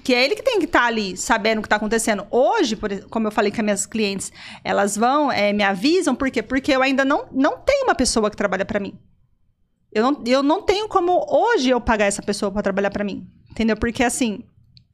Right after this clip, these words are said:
então eu vou, eu percebo muito a minha expertise,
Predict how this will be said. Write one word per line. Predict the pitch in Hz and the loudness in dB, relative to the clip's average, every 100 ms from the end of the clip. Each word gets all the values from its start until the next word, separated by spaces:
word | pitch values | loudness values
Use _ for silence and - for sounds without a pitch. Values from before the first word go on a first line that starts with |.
| _ - | _ -6
então | 233 262 277 | 0 2 2
eu | 330 | 2
vou, | 311 277 277 - - - - _ - | 2 2 2 0 -6 -20 -20 _ -4
eu | - 254 262 | 2 2 2
percebo | 208 277 - 320 262 | 2 2 2 0 2
muito | 277 359 - 427 381 - | 2 0 0 2 2 2
a | 233 | 2
minha | 254 269 254 | 2 2 2
expertise, | 262 - 262 - 269 277 269 285 302 | 0 0 0 2 2 2 0 -2 -2